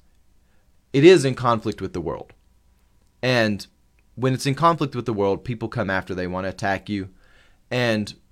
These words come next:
this causes celebrities to, you know, not really take a solid stance of orthodox faith. They kind of might take something, they might syncretize it with the world a little bit. And we find that the,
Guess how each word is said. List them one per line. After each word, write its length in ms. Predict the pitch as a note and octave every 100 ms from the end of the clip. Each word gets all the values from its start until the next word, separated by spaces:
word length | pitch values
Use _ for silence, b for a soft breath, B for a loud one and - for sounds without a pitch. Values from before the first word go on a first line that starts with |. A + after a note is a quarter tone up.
| _ _ _ -
this 200 | B2 C3
causes 360 | C3 B2+ A2+
celebrities 640 | - A2 A2+ B2+ A#2 A2 -
to, 100 | G#2+
you 120 | G2+
know, 120 | G2
not 300 | G2+ G#2 -
really 200 | A#2 G#2+
take 220 | A#2 G#2+
a 200 | G2 F#2+
solid 480 | - G#2 G#2 G#2+ G#2
stance 420 | - G#2 G#2 -
of 240 | F#2+ F2+ -
orthodox 540 | G#2+ G#2+ G2+ F#2 -
faith. 320 | - A2+ A2 G#2
They 120 | F#2+
kind 200 | G#2+ G#2
of 220 | F#2 -
might 420 | G#2+ B2 C3 -
take 220 | - A#2+ -
something, 300 | A#2+ A2+ A2
they 80 |
might 320 | G#2 G#2 - - _ - -
syncretize 680 | - C3+ C3 B2 C3 A2 G#2+
it 60 | -
with 120 | G#2
the 80 | G2+
world 220 | G#2 G2+
a 40 |
little 200 | G2 G2
bit. 300 | G2 G2 - _ b b b b b -
And 460 | B2+ A#2+ A2+ - - -
we 200 | B2+ B2+
find 460 | D3+ D#3+ E3 C#3
that 440 | B2 G#2+ F2 - - _ _ - - _ _ _ _
the, 480 | A2+ A#2 G#2+ G#2 -